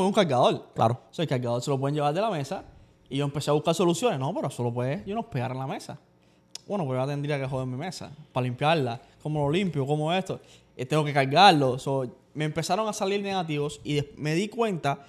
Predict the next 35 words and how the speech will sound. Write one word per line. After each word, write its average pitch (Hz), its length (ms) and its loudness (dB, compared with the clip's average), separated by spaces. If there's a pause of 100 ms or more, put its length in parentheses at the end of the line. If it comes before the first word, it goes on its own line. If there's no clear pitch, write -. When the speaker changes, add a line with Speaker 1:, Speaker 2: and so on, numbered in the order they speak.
(280)
Speaker 1:
que 151 560 2 (440)
es 185 140 4
mucho 180 440 -2
más 160 240 -2
fácil 143 380 0 (420)
empezar 143 460 2
un 170 60 0
Speaker 2:
Empe-, - 40 0
Speaker 1:
negocio. 156 420 0 (160)
Speaker 2:
ajá. 107 200 -2
Speaker 1:
Si 147 100 -4
quieres, 240 320 2 (460)
a 151 80 -4
no 170 100 -4
ser 180 220 -6
que 151 100 -6
ya 147 100 0
tú 151 80 -2
tengas 147 220 -6
un 147 100 -4
capital 123 380 -4
fuerte, 135 540 -2
Speaker 2:
Claro. 123 240 8
Speaker 1:
tengas 151 120 2
unos 139 320 -4
Speaker 2:
Sí, 196 80 6
para 139 180 10
Speaker 1:
negocios. 120 100 6
Speaker 2:
crear 135 200 8
la 165 100 4
industria 131 540 6
esa. 107 180 0
Speaker 1:
Exactamente, 147 580 0
y 127 40 -4
tengas 147 320 -4